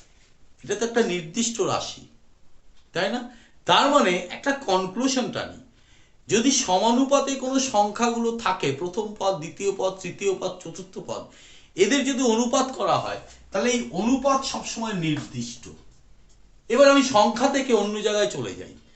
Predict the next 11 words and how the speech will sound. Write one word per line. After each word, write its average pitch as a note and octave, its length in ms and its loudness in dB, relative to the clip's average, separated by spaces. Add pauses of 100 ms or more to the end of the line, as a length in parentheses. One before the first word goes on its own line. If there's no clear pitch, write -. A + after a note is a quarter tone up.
(360)
ধরো B3+ 260 2 (680)
এ, - 20 4 (720)
বি, G#3+ 200 -4 (600)
সি, A3 200 -6 (720)
ডি A3 140 -2 (260)
বললো G3+ 220 0 (140)
সমানুপাতে F3+ 600 -2 (140)
আছে, - 200 -12 (680)
তাহলে A3+ 240 6
আমরা B3+ 160 6 (120)
কি C4+ 80 2